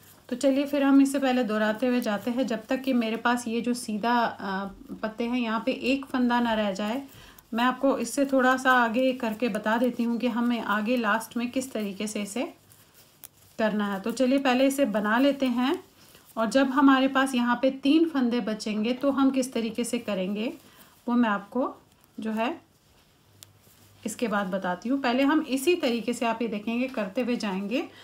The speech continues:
उल्टे फंदे already वही बारह फंदे उल्टे बनेंगे और इनमें हम घटाते हुए जाएंगे। जैसे मैंने अभी आपको बताया, उसी तरीके से हर सीधी लाइन में आपने करते हुए जाना है।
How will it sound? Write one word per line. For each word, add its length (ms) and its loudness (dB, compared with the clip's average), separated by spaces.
उल्टे 300 0
फंदे 300 4
already 380 2
वही 240 0
बारह 320 0
फंदे 280 0
उल्टे 320 -2
बनेंगे 400 -2
और 160 0
इनमें 400 -2
हम 260 0
घटाते 460 -4
हुए 200 -6
जाएंगे। 440 -4
जैसे 320 -2
मैंने 220 2
अभी 160 0
आपको 260 -2
बताया, 380 -2
उसी 380 0
तरीके 400 0
से 260 0
हर 240 4
सीधी 540 2
लाइन 320 2
में 120 0
आपने 340 -2
करते 380 -6
हुए 200 -4
जाना 380 -8
है। 220 -16